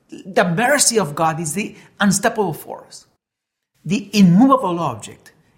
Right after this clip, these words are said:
is the justice of God. What happens when an unstoppable force and an immovable object meet?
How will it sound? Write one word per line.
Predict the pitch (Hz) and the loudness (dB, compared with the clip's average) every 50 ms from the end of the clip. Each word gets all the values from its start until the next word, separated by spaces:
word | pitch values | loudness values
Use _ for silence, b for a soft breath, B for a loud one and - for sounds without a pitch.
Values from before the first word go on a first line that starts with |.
| _ _ _ | _ _ _
is | - 156 151 135 - | -2 -2 -2 -2 -2
the | 151 139 - - - - _ | -6 -8 -8 -10 -16 -20 _
justice | - - 160 139 - - 139 135 - | -4 -2 0 0 -2 -4 -6 -6 -8
of | 113 - - | -8 -10 -16
God. | - - - - _ _ _ _ _ _ _ _ _ _ _ _ _ _ _ _ _ _ _ _ _ _ _ _ _ _ _ _ - | -20 -20 -20 -20 _ _ _ _ _ _ _ _ _ _ _ _ _ _ _ _ _ _ _ _ _ _ _ _ _ _ _ _ -2
What | - 180 196 190 | 0 0 2 2
happens | - 185 190 - 180 160 | 0 0 0 2 0 2
when | 147 170 160 156 - - - - - | 2 2 0 0 -2 -6 -10 -8 -4
an | 143 143 139 | -2 -2 0
unstoppable | 135 123 - - 214 208 208 214 170 | 0 -2 -2 0 0 0 2 0 0
force | 151 - 165 160 156 151 - | -2 -2 -2 -2 -2 -2 -2
and | 147 135 127 | -4 -4 -4
an | 127 | -4
immovable | 131 135 156 202 208 190 170 165 165 151 | 0 2 4 4 4 2 0 -2 -2 -4
object | 135 123 113 - 120 120 - - - _ _ _ _ _ _ _ _ _ _ _ _ - - 113 | -4 -6 -8 -10 -12 -16 -18 -20 -20 _ _ _ _ _ _ _ _ _ _ _ _ -12 -8 -4
meet? | 117 185 240 - - - - - | -2 -2 -2 -2 -6 -16 -20 -20